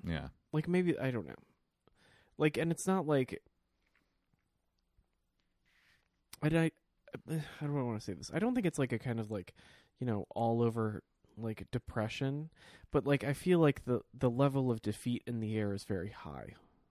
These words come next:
Speaker 1: Yeah.
Speaker 2: You know, it's just like, "Uh, what are you gonna do?"
Speaker 1: Yeah, right, right.
Speaker 2: You know, like, you can spin your wheels, grind your gears, but then you're like, "What are we," you know, you're aiming for miles and you go about five feet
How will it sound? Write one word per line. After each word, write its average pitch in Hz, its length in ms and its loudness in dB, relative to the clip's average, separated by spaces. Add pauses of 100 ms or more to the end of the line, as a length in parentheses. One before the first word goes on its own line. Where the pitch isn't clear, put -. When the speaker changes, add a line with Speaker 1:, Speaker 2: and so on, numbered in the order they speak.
(680)
Speaker 1:
Yeah. 117 320 0 (320)
Speaker 2:
You 139 80 -2
know, 139 60 2
it's 131 100 -4
just 127 200 -8
like, 135 140 -8
"Uh, 143 60 -8 (180)
what 143 140 -4
are - 20 -4
you 131 60 -6
gonna 98 180 -8
do?" - 160 -12 (1120)
Speaker 1:
Yeah, 139 160 4
right, 139 200 0
right. 147 220 -6
Speaker 2:
You 170 80 2
know, 131 240 2 (120)
like, - 280 -2 (2250)
you 147 80 -10
can 147 160 -2
spin 143 320 0
your 131 140 0
wheels, 113 500 2 (120)
grind 120 300 0
your 117 100 0
gears, 110 420 0
but - 140 -8
then 113 100 -6
you're 110 100 -4
like, 104 140 -4 (340)
"What 90 200 -10
are - 40 -6
we," - 100 -10 (460)
you 135 60 -14
know, 95 140 -12 (1400)
you're 131 140 4
aiming 127 280 4
for 120 140 -2
miles 110 460 2
and 113 80 -2
you 104 60 -2
go 104 120 4
about 95 280 -2
five 98 240 -4
feet 107 300 -2